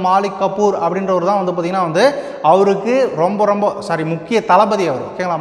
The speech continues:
மாலிக் கபூர் அப்படின்ற ஒரு முக்கிய தளபதி தான். So இது தென்னிந்தியா வரைக்கும் வந்து பார்த்தீங்கன்னா வந்து அவருக்கு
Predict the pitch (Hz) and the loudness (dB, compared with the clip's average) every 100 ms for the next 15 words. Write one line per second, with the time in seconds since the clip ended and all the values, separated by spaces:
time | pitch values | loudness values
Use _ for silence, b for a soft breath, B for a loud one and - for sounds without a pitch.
0 | 165 202 208 196 190 202 196 185 190 180 | 2 2 0 -4 -2 0 0 -2 0 -2
1 | 175 170 208 185 180 175 170 226 277 B | -2 -4 -4 -2 0 0 2 0 -2 B
2 | B - 196 190 190 196 233 233 226 208 | B -4 0 0 2 2 4 4 4 4
3 | 214 233 220 214 196 190 202 202 165 196 | 2 -2 -2 -2 -2 -4 -2 -2 0 0
4 | 254 B B - 156 190 202 196 - | 0 B B 2 4 6 4 -2 -2